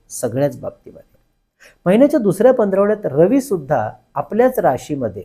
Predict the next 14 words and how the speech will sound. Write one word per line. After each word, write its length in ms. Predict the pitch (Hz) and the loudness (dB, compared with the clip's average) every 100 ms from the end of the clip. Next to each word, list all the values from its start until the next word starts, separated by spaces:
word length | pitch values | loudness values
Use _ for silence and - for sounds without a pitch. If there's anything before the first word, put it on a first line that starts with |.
| 123 | -10
म्हणजे 220 | 139 196 202 | -8 -8 -6
तूळ 280 | 240 269 208 | -2 0 2
राशीमध्ये 540 | 131 - 131 113 90 | 2 0 -10 -10 -12
कुंडलीच्या 580 | - 147 151 175 175 208 - 127 | -14 -8 -4 -4 -4 -8 -8 -8
पहिल्या 300 | 123 165 147 | -4 -4 -4
घरामध्ये 480 | 113 117 107 107 | -4 -6 -8 -16
येत 220 | 101 - - | -18 -20 -20
आहे 120 | _ _ _ _ _ 190 | _ _ _ _ _ -2
आणि 160 | 208 | 0
ही 60 | 233 | 0
तूळ 280 | 233 233 220 | 0 0 2
राशी 360 | 185 - 196 190 - | 2 0 -8 -8 -12
सुद्धा 480 | - 131 131 127 120 - _ - | -12 -8 -4 -4 -6 -12 _ -14
रवीसाठी, 1120 | 123 135 151 254 247 - - 160 123 - 120 | -2 2 4 4 2 -6 -4 -2 -2 -2 -8